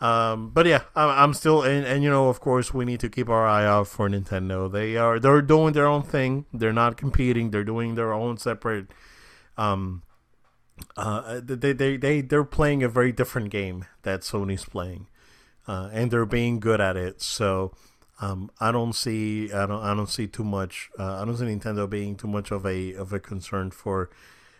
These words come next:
uh, Sony right now or for themselves because they're doing, they're doing well.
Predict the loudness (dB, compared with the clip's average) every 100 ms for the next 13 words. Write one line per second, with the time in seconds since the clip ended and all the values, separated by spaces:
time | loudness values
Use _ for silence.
0 | -6 -2 -2 -2 -2 2 2 4 2 2
1 | 2 2 0 2 2 2 0 0 0 0
2 | -2 -6 -4 -4 -2 -2 -4 -4 -6 -8
3 | -10 -4 0 0 0 -2 -2 -2 0 -2
4 | -4